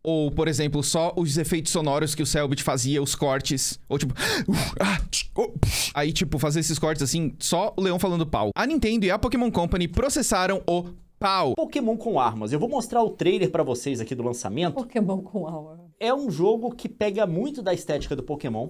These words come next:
Speaker 2: Você vai ver aqui, os personagens são bem parecidos.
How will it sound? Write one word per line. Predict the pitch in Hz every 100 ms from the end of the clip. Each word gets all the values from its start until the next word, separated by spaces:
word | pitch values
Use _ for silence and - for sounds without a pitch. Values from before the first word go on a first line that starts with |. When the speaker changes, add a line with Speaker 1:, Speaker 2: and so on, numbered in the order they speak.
| -
Speaker 2:
Você | -
vai | 175 175
ver | 123 156
aqui, | - - 147 - 139
os | -
personagens | 143 135 123 120
são | - 123
bem | 92 180
parecidos. | 107 156 - - 131 -